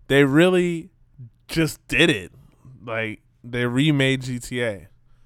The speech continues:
So that's, that's, like, the, you can't lose. Rockstar is, like, the only gaming company that can't lose.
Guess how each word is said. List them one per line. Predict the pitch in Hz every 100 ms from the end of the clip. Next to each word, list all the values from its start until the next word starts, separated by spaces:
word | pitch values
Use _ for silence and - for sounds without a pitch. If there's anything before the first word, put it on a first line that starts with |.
| _ _ _
So | - 123 117 110 101 - - _ -
that's, | 160 185 - - -
that's, | 165 165 - - - - - - - -
like, | 185 175 165
the, | 190
you | 190 196
can't | 247 240 208
lose. | 220 220 151 113
Rockstar | 123 170 202 - 240 226
is, | 208
like, | 208 208
the | 202 -
only | 160 170 190 196 180 - _
gaming | - 147 165 175
company | 160 160 160 156 151
that | 147 -
can't | - 143 139 110
lose. | 131 131 101 87